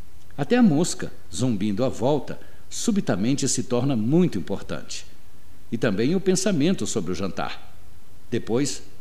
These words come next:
nos lembramos onde as chaves foram deixadas. A discussão que tivemos com alguém ontem torna-se ainda mais vívida e poderosa,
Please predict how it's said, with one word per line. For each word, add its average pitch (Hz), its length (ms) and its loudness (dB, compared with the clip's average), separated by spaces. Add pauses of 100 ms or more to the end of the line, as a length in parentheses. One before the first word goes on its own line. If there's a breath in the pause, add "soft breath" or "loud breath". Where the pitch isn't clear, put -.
(140)
nos 233 160 4
lembramos 110 680 2
onde 110 180 0
as 85 100 0
chaves 101 440 0
foram 98 220 -2
deixadas. 85 640 -4 (840)
A 90 80 0
discussão 123 640 0
que 123 140 0
tivemos 113 500 0
com 120 140 0
alguém 110 360 0
ontem 127 360 2
torna-se 127 420 0
ainda 123 240 2
mais 135 380 2
vívida 131 480 2
e 95 60 0
poderosa, 120 720 0